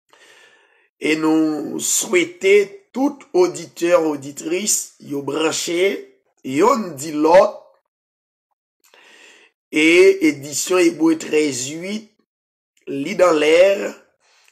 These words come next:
jisteman pou nou kapab pote lumiè, kote ki gen tenèb. Donk, se rezon e anseyman de la pawòl,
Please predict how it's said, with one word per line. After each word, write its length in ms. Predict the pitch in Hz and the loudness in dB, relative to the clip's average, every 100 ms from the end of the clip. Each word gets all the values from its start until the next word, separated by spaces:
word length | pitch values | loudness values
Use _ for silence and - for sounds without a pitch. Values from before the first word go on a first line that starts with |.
| - | -18
jisteman 840 | 110 156 165 - 160 143 196 - | -12 -10 -10 -8 -8 -2 -2 -2
pou 160 | - 151 | -8 -10
nou 320 | 147 160 147 | -6 -8 -6
kapab 640 | - 127 - 151 170 180 175 175 175 - _ _ _ _ _ _ | -4 -4 0 2 2 2 2 0 0 -8 _ _ _ _ _ _
pote 280 | 135 139 185 | -10 0 0
lumiè, 1000 | 160 202 254 196 180 196 214 226 214 214 - _ _ _ _ _ _ | 2 -2 -2 0 2 2 2 -2 -4 -8 -12 _ _ _ _ _ _
kote 440 | - 151 - 196 202 | -8 -8 -2 2 2
ki 160 | - 147 | 0 -4
gen 180 | 160 160 | -4 0
tenèb. 540 | 190 180 180 160 143 143 135 104 - _ _ _ - | 0 4 6 4 2 -4 -8 -10 -18 _ _ _ -6
Donk, 220 | 139 - | -6 -4
se 200 | 156 160 | -4 -4
rezon 920 | 156 202 190 156 139 202 208 269 277 - _ _ _ _ _ _ _ _ - | 0 2 2 0 -2 -2 0 -4 -8 -16 _ _ _ _ _ _ _ _ -4
e 300 | 147 180 - | 2 2 0
anseyman 760 | 165 160 - - 156 151 165 175 | -2 -2 -2 -2 -2 -2 -2 0
de 80 | 156 | 2
la 160 | 143 | 0
pawòl, 720 | - 139 135 175 196 214 202 | 0 -2 2 4 4 2 -8